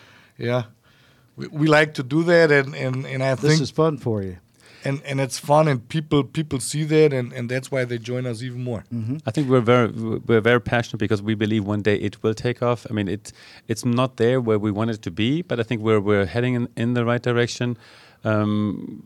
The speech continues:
Speaker 3: and, and we're also very business, business people. I mean, we're all,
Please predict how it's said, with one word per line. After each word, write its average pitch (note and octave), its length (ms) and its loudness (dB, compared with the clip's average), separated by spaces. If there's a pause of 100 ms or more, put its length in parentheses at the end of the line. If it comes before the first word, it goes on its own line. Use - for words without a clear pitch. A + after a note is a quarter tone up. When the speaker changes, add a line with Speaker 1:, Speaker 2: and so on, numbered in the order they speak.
(160)
Speaker 3:
and, G#2+ 220 -4
and A#2+ 120 0
we're B2+ 100 2
also B2+ 340 0
very A#2+ 420 -2
business, A2+ 300 -2
business G#2+ 340 -6
people. F2+ 340 -4
I F2 40 -4
mean, F#2+ 160 -4
we're G2+ 120 0
all, A2+ 300 0